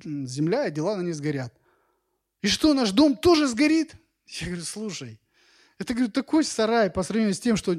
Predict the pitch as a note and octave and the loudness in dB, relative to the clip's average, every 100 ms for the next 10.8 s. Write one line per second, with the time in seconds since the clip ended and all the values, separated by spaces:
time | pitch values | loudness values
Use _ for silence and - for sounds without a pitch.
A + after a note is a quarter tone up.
0 | D3+ F#3 F3+ G3+ F#3 E3 F3+ - E3 D#3 | -4 -6 -4 -6 -6 -6 -6 -8 -8 -6
1 | E3 A3 E3+ B2 - - G#3 B3 F#3+ E3+ | -6 -4 -4 -6 -10 0 2 2 0 0
2 | D#3+ C#3+ C#3+ E3 C3 C#3+ - F#4 F#4 D4+ | -2 -4 -4 -4 -6 -6 0 4 4 4
3 | C#4 D4+ C#4+ C#4 D4+ C4+ D4+ C#4+ A3+ - | 2 2 2 4 4 6 6 4 4 2
4 | A#3 A3+ B3 _ - - - G3 - A#3 | 2 4 2 _ -20 -10 0 0 6 6
5 | F3 G#3+ A#3 C4 C#4 B3+ - B3 F#3+ - | 8 8 8 8 8 4 2 2 2 4
6 | A#3 C#4+ B3+ A3+ A#3+ D4 C4+ G3+ G#3 G#3 | 4 6 4 4 2 4 4 4 2 2
7 | G#3+ G3+ A3 A3 A3 G#3+ A#3+ G#3+ A#3+ C4+ | -2 -4 0 0 0 2 2 2 2 4
8 | G3+ F#3+ - - - A3+ A#3 G#3+ A3 - | 2 -4 -10 -8 2 2 2 -2 -2 -2
9 | D3 G#3 A3+ E3 G3 G#3+ G#3 G#3 A3+ B3+ | 0 2 0 0 0 2 4 4 6 6
10 | C#4+ F#3 F3 E3 D#4 F#3 D#3 | 6 4 2 4 4 4 2